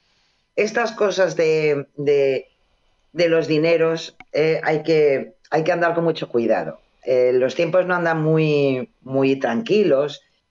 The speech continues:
y ciertos cambios así de repente y,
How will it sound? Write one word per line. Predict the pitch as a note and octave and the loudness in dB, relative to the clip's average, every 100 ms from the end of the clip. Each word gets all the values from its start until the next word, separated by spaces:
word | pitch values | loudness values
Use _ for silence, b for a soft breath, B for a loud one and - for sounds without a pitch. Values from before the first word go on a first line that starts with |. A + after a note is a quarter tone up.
| _ - | _ -4
y | C#3+ C#3 | 0 0
ciertos | C3 C3+ D3 D#3+ F#3 - | 0 0 0 0 0 -2
cambios | F#2+ C3 D#3 C3 A#2 | -4 0 0 0 -2
así | A2+ C3 C#3+ | -4 -2 0
de | C#3+ | 0
repente | B2+ A#2+ A2+ C3 D3 C#3+ C3 B2+ | -2 -4 -2 -2 0 0 2 0
y, | A#2+ | 0